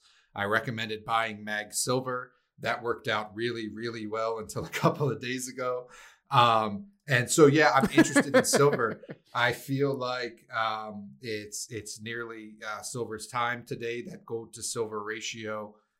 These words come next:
Speaker 1: um, went to the, the highest level it's been, uh, since nineteen ninety-one. Um, that's
Speaker 2: Mm-hmm.
Speaker 1: the amount of silver, of course, it takes to buy one ounce of gold. I called my local coin dealer. I said, "Hey, you got any Silver Eagles down there?" He said,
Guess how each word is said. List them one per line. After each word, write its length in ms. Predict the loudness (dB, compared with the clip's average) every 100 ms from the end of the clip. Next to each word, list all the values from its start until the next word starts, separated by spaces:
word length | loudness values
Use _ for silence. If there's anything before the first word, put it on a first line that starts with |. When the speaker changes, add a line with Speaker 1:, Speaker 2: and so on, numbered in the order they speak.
| _
Speaker 1:
um, 360 | 0 0 0 -6 -6
went 300 | -6 -6 -6
to 160 | -6
the, 260 | -6 -6 -8 -8 -12 -16 _ -10
the 100 | -6
highest 520 | -2 0 -2 -6 -8
level 320 | -10 -12 -14
it's 180 | -12 -10
been, 460 | -6 -6 -6 -10 -20 _ _
uh, 240 | -4 -4
since 440 | -4 -6 -8 -8 -10
nineteen 760 | -10 -12 -12 -12 -12 -14 -16 -20 -14
ninety-one. 920 | -10 -10 -12 -20 -20 -12 -10 -8 -10 -14 _ _ -12
Um, 160 | -10 -8
that's 160 | -8 -8
Speaker 2:
Mm-hmm. 80 |
Speaker 1:
the 80 | -10
amount 260 | -10 -12 -12
of 80 | -10
silver, 380 | -10 -10 -12
of 100 | -14
course, 280 | -12 -12 -12
it 100 | -16
takes 300 | -18 -16 -14
to 100 | -12
buy 260 | -12 -10 -10
one 220 | -12 -18
ounce 260 | -18 -18 -18
of 140 | -10
gold. 360 | -2 0 0 -6 -16 _ _
I 100 | -10
called 320 | -6 -6 -6
my 120 | -8
local 360 | -12 -12 -14 -16
coin 220 | -12 -12
dealer. 420 | -8 -8 -6 -6 -6
I 80 |
said, 180 | -10 -14 -14
"Hey, 140 | -14
you 180 | -12 -12
got 180 | -10 -12
any 160 | -14
Silver 360 | -12 -10 -10 -12
Eagles 340 | -10 -10 -10
down 240 | -10 -12 -12
there?" 300 | -14 -14 -14
He 80 | -12
said, 220 | -12